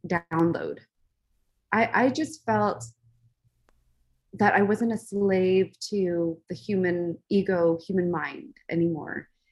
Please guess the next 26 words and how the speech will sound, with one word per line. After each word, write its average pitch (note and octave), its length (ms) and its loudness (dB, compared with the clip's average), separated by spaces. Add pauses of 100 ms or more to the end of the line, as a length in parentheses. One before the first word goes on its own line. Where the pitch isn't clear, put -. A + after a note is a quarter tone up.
(140)
And F#3 200 2
that G3+ 320 2
to - 140 -8
me F#3+ 200 -2
was, E3+ 200 -4
like, - 300 -10
such - 540 -4 (200)
freedom F3+ 540 -2 (380)
that, - 320 0
you A#3+ 160 2
know, F#3+ 100 4
a E3+ 80 0
span G#3+ 560 0
of G3+ 160 -2
my E3 160 -2
life, - 320 -6 (100)
I F#3 280 -6
just - 260 -10
didn't A3 240 -2
really C4+ 300 -4 (120)
care G3+ 240 -2
or F3+ 300 -6
think F#3+ 240 -6
too A3+ 220 -8
much F#3+ 260 -6
about F3+ 460 -4